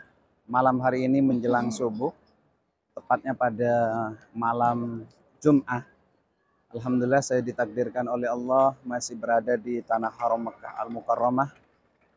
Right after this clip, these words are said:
dalam rangka perjalanan untuk melaksanakan ibadah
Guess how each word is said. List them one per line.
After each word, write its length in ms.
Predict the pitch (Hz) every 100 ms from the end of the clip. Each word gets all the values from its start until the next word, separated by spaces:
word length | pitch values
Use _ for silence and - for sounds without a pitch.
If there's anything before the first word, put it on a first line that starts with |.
| _ _ _ - -
dalam 240 | 120 123 123
rangka 640 | 127 123 147 143 143 139 135
perjalanan 640 | 127 117 123 127 127 135 131
untuk 320 | 127 120 139 -
melaksanakan 1040 | 127 120 - 120 120 120 - 135 135 135 135 - _ _ _ _ _ _ _ _ -
ibadah 400 | 131 127 127 131